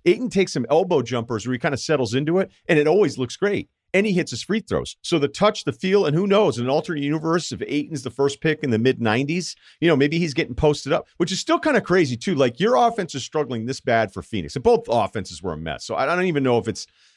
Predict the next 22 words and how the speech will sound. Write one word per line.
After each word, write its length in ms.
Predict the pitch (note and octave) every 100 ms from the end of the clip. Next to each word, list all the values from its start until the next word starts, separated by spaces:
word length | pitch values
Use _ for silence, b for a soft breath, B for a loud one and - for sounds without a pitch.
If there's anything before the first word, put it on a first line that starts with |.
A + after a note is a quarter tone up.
| _ -
defensive 440 | C#3+ D#3+ D3+ B2
intensity. 560 | G#2 B2+ B2+ B2+ A#2+ A2
I 40 |
don't 140 | A#2 A2+
know 120 | A2
if 100 | G2
it's 100 | -
being 240 | A2 G2
tired. 380 | F#2+ A#2+ G#2+ G#2+
I 60 | G#2+
think 160 | D3+
it's 120 | A#2+ -
all 240 | A#2 A#2
of 120 | F2+
these 180 | E2+ D2+
things. 260 | - C#2 F2
It's 140 | -
tired. 500 | A#2+ A#2+ A2+ A2 G#2 _ _
I 80 | A2+
thought 160 | A#2
the 60 | G2
defense, 440 | A#2+ B2 C3+ A2+